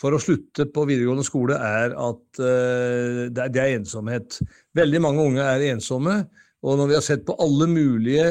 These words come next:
årsaker til at elever sier de vurderer å slutte på videregående skole, så kommer ensomhet ut som den klare nummer én. Vi vet også at,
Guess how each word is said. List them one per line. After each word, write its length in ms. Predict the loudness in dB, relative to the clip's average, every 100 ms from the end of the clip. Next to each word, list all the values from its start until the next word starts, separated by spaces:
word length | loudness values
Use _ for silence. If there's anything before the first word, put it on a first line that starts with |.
| 0
årsaker 680 | 0 0 0 -2 -2 -4 -2
til 180 | 0 0
at 160 | 0
elever 640 | -2 -2 -2 0 -2 -2 -8 _ _
sier 480 | -8 0 2 2 -2 -8 _
de 220 | 0 2 0 -2
vurderer 540 | 0 2 2 0 -2
å 60 | -2
slutte 400 | -2 -2 -4 -6
på 160 | -2 -2
videregående 400 | -2 -4 -6 -4
skole, 380 | -2 0 0 -4 _ _ _ -10
så 240 | -6 -2
kommer 240 | 0 0
ensomhet 640 | -2 -2 -6 -10 -6 -6 -8 -14 -12
ut 220 | -12 -10
som 180 | -6 -4
den 220 | -4 -8
klare 400 | -2 0 0 -2
nummer 160 | -4
én. 240 | -4 -8 -16 _ -16 -2
Vi 140 | 0
vet 240 | 2 0 -2
også 320 | -4 -2 -2 -2 -2 -4
at, 160 | -4